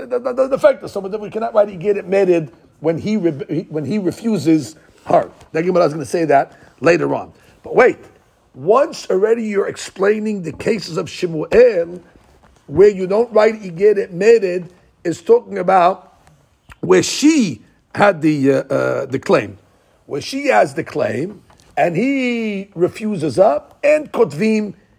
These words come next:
Ktav Mered. Now you have to learn the whole Braita in that way then.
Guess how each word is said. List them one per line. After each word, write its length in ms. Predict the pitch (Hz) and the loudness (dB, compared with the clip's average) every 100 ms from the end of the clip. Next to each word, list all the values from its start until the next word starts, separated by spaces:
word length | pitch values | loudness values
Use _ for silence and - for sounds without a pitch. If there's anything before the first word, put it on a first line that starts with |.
| _ _ | _ _
Ktav 600 | - - 202 202 175 - _ - | -4 2 4 4 0 -10 _ -4
Mered. 480 | 160 190 151 95 - _ _ _ - | 2 4 2 -4 -14 _ _ _ -2
Now 120 | 165 | 2
you 160 | 185 185 | 4 4
have 140 | 208 | 2
to 60 | 180 | -2
learn 260 | 196 202 - | -4 -4 -2
the 120 | 160 | 0
whole 280 | - 214 175 | 2 2 2
Braita 560 | 151 202 226 - 147 | 2 2 2 0 0
in 100 | 139 | 0
that 340 | 135 127 - - | -2 -2 -6 -6
way 180 | 120 117 | -4 -4
then. 240 | 101 85 | -8 -12